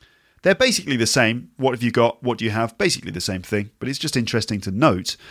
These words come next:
that these native speakers are saying "have got" rather than just "have." Um, "Do we know when the bank is open?"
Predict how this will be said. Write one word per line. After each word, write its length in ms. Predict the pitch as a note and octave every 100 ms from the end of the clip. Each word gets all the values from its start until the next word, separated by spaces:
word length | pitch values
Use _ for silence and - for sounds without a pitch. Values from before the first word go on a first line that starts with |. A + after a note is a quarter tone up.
| - -
that 120 | -
these 220 | C3 C3
native 320 | A2+ G#2+ G#2 -
speakers 420 | - G2 G2 -
are 80 | G#2
saying 300 | F#2 G2+ F#2+
"have 280 | - A#2+ F2+
got" 280 | A2 G2 -
rather 280 | - G2 F#2+
than 160 | F2+ F2+
just 260 | F#2 F2+ - -
"have." 340 | - F2+ - - - - - - -
Um, 340 | - B2 B2+ - _ _ _ _ _ _ _ - -
"Do 140 | C3
we 100 | G3
know 160 | F#3+ F3
when 180 | D#3+ D#3+
the 80 | D3+
bank 280 | D3+ D#3
is 120 | E3 C#3+
open?" 420 | D#3 D#3+ G3+